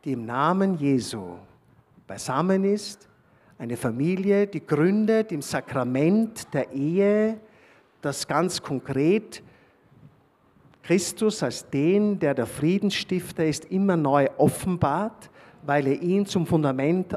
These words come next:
eurer Beziehung macht, dem Dritten im Bund. Wenn das geschieht,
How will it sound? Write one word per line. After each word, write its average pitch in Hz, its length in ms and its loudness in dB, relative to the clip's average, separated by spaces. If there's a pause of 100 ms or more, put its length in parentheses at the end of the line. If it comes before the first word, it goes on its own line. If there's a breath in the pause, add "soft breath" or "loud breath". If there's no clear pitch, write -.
eurer 135 220 0
Beziehung 180 720 0
macht, - 480 -6 (420 loud breath)
dem 120 180 -8
Dritten 190 480 0
im 143 140 2
Bund. 226 580 4 (320 soft breath)
Wenn 135 200 -2
das 190 400 2
geschieht, 175 840 -2